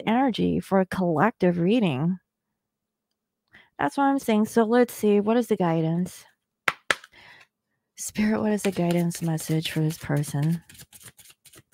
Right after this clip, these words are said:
<sighs> We have Isis, past life. The situation involves your past life memories.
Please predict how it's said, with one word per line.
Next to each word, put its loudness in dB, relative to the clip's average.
<sighs> -4
We 2
have 2
Isis, -2
past -2
life. -4
The 0
situation 4
involves 2
your 4
past -2
life 0
memories. 0